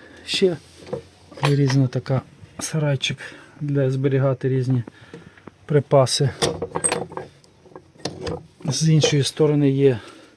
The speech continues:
курятник, де можна курей тримати, чи якихось горо-, чи якихось тварин. З цієї сторони теж проживають сусіди.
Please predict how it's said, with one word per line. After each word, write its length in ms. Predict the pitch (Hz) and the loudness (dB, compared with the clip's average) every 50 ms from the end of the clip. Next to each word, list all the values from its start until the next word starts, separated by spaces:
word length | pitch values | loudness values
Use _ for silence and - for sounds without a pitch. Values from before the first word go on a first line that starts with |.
| _ _ _ - - - _ - - - - - - - | _ _ _ -20 -20 -20 _ -20 -20 -20 -20 -20 -20 -16
курятник, 460 | - - 165 196 208 196 - 180 160 | -6 0 2 2 2 2 0 -4 -4
де 100 | 147 170 | -4 -2
можна 420 | 165 165 160 143 - - 151 143 120 - - - - _ _ _ _ | -2 -2 -2 -4 -4 -2 -4 -4 -4 -6 -10 -20 -20 _ _ _ _
курей 400 | - - 156 151 151 147 139 - - - - - - - - - - - - - - - - - - _ - - | -14 -10 -6 -2 -2 -2 -2 -2 -6 -16 -20 -20 -20 -20 -20 -20 -20 -20 -20 -20 -20 -20 -20 -20 -20 _ -14 -8
тримати, 400 | - 151 151 147 147 139 - - | -4 0 0 2 0 0 -2 -6
чи 180 | - - - 135 | -8 -4 -4 -4
якихось 600 | - - 139 127 - 143 123 - - - - - - - - - - - - - - | -4 -4 -4 -4 -4 -4 -4 -4 -4 -4 -6 -8 -10 -12 -16 -20 -20 -20 -20 -18 -12
горо-, 340 | 135 131 143 143 143 131 - _ _ - - - - - - - - - - - - _ | -6 -2 -2 0 0 0 -2 _ _ -20 -20 -20 -20 -20 -20 -20 -20 -20 -20 -20 -20 _
чи 180 | - - - 139 | -12 -6 -4 -4
якихось 380 | 131 - - 139 - 135 120 - | -2 -2 -2 -4 -2 -4 -8 -8
тварин. 460 | - - 135 131 131 131 127 123 110 - - _ _ _ _ _ _ _ _ _ _ _ _ _ _ _ _ _ _ _ _ - | -4 -2 0 2 2 2 0 0 -2 -6 -16 _ _ _ _ _ _ _ _ _ _ _ _ _ _ _ _ _ _ _ _ -20
З 80 | - | -12
цієї 220 | - - 156 143 135 | -4 -2 -2 -2 -2
сторони 320 | - - 147 143 139 139 | -4 -4 -4 -2 -2 -2
теж 200 | - 202 202 - | -2 -4 -4 -4
проживають 500 | - - 175 160 165 165 165 156 143 - | -4 -6 -6 -4 -2 -2 -2 -2 -2 -4
сусіди. 520 | - 151 139 - - 156 147 135 139 131 | -8 -10 -10 -8 -6 -6 -4 -2 -4 -4